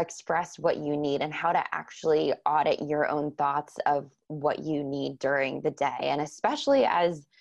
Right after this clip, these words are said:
really driven women, which I know a lot of the women listening to this podcast are, if you've never been taught that and you just roll into a career where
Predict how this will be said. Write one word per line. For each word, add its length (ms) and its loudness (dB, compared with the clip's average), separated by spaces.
really 460 2
driven 640 0
women, 400 0
which 200 0
I 120 0
know 200 2
a 120 4
lot 260 0
of 120 0
the 160 2
women 240 2
listening 340 -2
to 80 -10
this 200 -2
podcast 520 -4
are, 280 4
if 120 2
you've 140 4
never 260 4
been 180 2
taught 420 -2
that 400 0
and 280 4
you 380 6
just 500 -2
roll 520 2
into 340 0
a 60 4
career 800 0
where 600 2